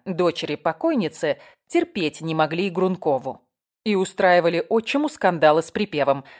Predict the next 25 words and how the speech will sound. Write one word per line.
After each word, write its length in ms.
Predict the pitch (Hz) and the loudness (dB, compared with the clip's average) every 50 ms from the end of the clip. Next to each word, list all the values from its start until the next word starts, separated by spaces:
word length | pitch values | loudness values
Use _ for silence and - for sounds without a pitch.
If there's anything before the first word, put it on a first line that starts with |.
| - _ | -14 _
«Выгони 520 | - 170 147 180 202 208 208 196 175 185 185 | -10 -4 0 0 0 2 0 0 0 0 0
Ульку! 560 | 170 156 151 139 - - 160 151 - - _ - | 0 0 -2 -4 -4 -4 -4 -4 -4 -6 _ 2
Неужели 480 | 233 240 220 202 185 - 196 190 202 | 4 4 4 4 4 2 2 2 2
не 160 | 220 226 240 233 | 4 2 2 2
видишь, 280 | 226 220 196 226 - | 2 0 -2 -2 -2
какая 400 | - 269 254 - 277 269 269 269 | -2 -2 -2 0 0 2 2 2
она 120 | 269 294 302 | 2 2 0
стерва?» 680 | - - - - - 349 196 160 147 131 131 104 95 - _ _ _ _ _ _ _ _ _ _ _ _ _ _ _ - | -2 -4 -4 0 2 4 4 4 2 0 -2 -4 -6 -8 _ _ _ _ _ _ _ _ _ _ _ _ _ _ _ -10
Медсестра 540 | 180 180 - - - 170 - - 254 285 | -10 -10 -8 -10 -12 -12 -8 -6 -6 -6
поняла. 500 | 285 - 254 233 220 190 139 120 113 - _ _ _ _ _ _ _ _ _ _ _ - | -4 -4 -2 -2 -2 -2 -4 -6 -8 -10 _ _ _ _ _ _ _ _ _ _ _ -8
Надо 260 | 165 165 165 156 165 | -6 -4 -2 -2 -2
бороться 540 | 147 156 151 156 208 277 - - - 262 247 | -2 -2 -2 -2 -2 -4 -6 -6 -6 -6 -4
за 120 | 214 208 | -4 -4
свое 360 | 202 - 180 175 170 170 165 | -4 0 0 0 0 0 -4
счастье 480 | 160 - - 190 202 208 - - 190 165 | -4 -4 -2 -4 -4 -4 -6 -6 -8 -8
всеми 340 | - - - 165 170 170 165 | -6 -6 -6 -4 -4 -4 -6
способами, 720 | - - _ - 160 156 - - 151 151 139 135 135 127 - - - - _ - | -8 -10 _ -6 -6 -6 -4 -4 -4 -4 -6 -6 -8 -10 -10 -14 -20 -20 _ -8
и, 80 | 175 170 | -8 -8
вспомнив 580 | - - - - 185 180 175 170 160 - - | -8 -10 -6 -4 -4 -2 -2 -4 -6 -6 -4
поговорку, 560 | - 180 160 175 165 160 175 180 170 - - | -4 -2 2 2 2 4 4 2 2 2 -2
что 220 | 165 - - - 175 | -6 -4 -4 -2 -2
ночная 480 | 170 170 - - 185 180 170 160 160 | -2 -4 -4 -6 -4 -2 -2 -2 -2
кукушка 560 | - - 180 - - 180 - - - 180 160 - - _ _ _ _ _ | -2 -6 -8 -6 -6 -8 -8 -6 -4 -4 -4 -4 -8 _ _ _ _ _
дневную 640 | - 170 175 202 208 196 180 190 180 160 151 147 147 | -8 -2 0 0 2 2 0 -2 -2 -2 -2 -4 -4
перекукует, 760 | 143 - 175 190 185 - 302 302 - - 370 294 - - - | -2 -2 -2 -2 -2 -2 -4 0 2 2 4 4 2 -2 -6